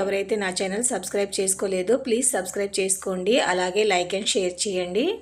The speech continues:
ఇక్కడ నేను చిన్న క్యాబేజ్ ముక్కని తీసుకున్నానండి. ఇక్కడ నాకు కట్ చేసిన తర్వాత రెండు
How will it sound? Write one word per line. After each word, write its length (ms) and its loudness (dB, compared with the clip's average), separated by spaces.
ఇక్కడ 160 6
నేను 160 2
చిన్న 160 0
క్యాబేజ్ 440 4
ముక్కని 280 0
తీసుకున్నానండి. 840 0
ఇక్కడ 180 0
నాకు 240 -4
కట్ 220 2
చేసిన 260 2
తర్వాత 300 2
రెండు 180 0